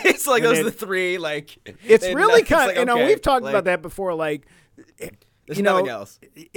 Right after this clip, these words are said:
Speaker 2: it would be interesting, like, George Lucas's impact on film is obviously cannot be, you know, diminished in
Speaker 1: Yeah.
Speaker 2: terms of what he's done. Um, but really,
Speaker 1: Oh,
Speaker 2: in
Speaker 1: yeah, not
Speaker 2: many
Speaker 1: at all.
Speaker 2: ways, based on just filmmaking in general, maybe not specifically
Speaker 1: <laughs> Yeah,
Speaker 2: on the
Speaker 1: not as,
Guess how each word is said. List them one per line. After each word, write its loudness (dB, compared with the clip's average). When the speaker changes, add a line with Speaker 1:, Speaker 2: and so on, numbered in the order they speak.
Speaker 2:
it -2
would -2
be 0
interesting, -4
like, -6
George -8
Lucas's -6
impact -8
on -12
film -12
is -14
obviously -12
cannot -12
be, -14
you -12
know, -14
diminished -18
in -8
Speaker 1:
Yeah. -12
Speaker 2:
terms -14
of -14
what -14
he's -20
done. -16
Um, -10
but -2
really, -2
Speaker 1:
Oh, -12
Speaker 2:
in -
Speaker 1:
yeah, -4
not -4
Speaker 2:
many 2
Speaker 1:
at 0
all. -2
Speaker 2:
ways, 0
based -2
on -4
just -10
filmmaking -8
in -10
general, -8
maybe -4
not -8
specifically -10
Speaker 1:
<laughs> -2
Yeah, -4
Speaker 2:
on -6
the -4
Speaker 1:
not -2
as, -4